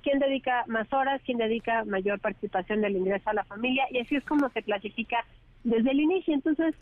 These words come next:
el patrón de consumo de estos hogares, uno, es diferente. Punto número dos, muchas veces encontramos sesgos desde la política fiscal que nos hacen pensar que, bueno, pues hombres y mujeres son iguales, entonces las leyes fiscales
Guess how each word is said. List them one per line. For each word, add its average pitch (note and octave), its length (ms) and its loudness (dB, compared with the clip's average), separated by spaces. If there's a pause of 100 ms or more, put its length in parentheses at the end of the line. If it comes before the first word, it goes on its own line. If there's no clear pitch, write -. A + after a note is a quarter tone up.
el C#4+ 140 0
patrón E4 400 0
de G#4+ 100 2
consumo C#4 600 2
de A#3 200 0
estos B3 280 -4
hogares, G#3+ 420 0 (320)
uno, B3 340 2
es C#4+ 140 2
diferente. A3+ 580 0 (300)
Punto D#4+ 260 2
número D4+ 380 2
dos, C#4 200 0 (140)
muchas D#4+ 440 2
veces C4+ 560 0
encontramos B3+ 680 0
sesgos C4+ 440 2 (100)
desde A3 320 0
la G#3 100 2
política B3 540 -2
fiscal G#3+ 500 -2 (440)
que B3+ 100 0
nos B3+ 200 0
hacen D4+ 320 2
pensar B3 600 0
que, - 140 -2
bueno, A3 240 0
pues G3 160 -8
hombres C#4 280 2
y C4 40 2
mujeres B3 460 0
son G#3+ 160 0
iguales, C#4 520 0
entonces A#3+ 260 0
las A3+ 80 2
leyes A#3+ 260 0
fiscales B3+ 540 -2